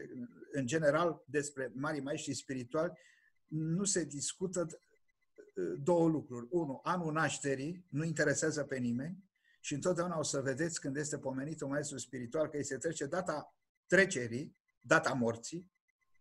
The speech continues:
pentru că aia este importantă, ăla este, este un eveniment fundamental din punct de vedere spiritual pentru el. Și, uh, sigur că,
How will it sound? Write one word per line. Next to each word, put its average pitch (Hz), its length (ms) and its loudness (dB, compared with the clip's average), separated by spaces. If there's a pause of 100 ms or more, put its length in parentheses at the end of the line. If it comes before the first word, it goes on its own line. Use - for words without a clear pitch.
(680)
pentru 143 220 2
că 156 100 2
aia 175 120 12
este 151 180 2
importantă, 139 760 2 (320)
ăla 147 180 6
este, 151 440 0 (260)
este 143 280 2
un 143 100 2
eveniment 139 500 0
fundamental 147 680 2
din 113 140 -6
punct 139 140 -8
de 123 140 -6
vedere 131 180 -8
spiritual 117 540 -10
pentru 110 340 -12
el. 127 220 -14 (1500)
Și, - 500 -4 (120)
uh, 139 560 -2
sigur 226 360 2
că, 139 280 4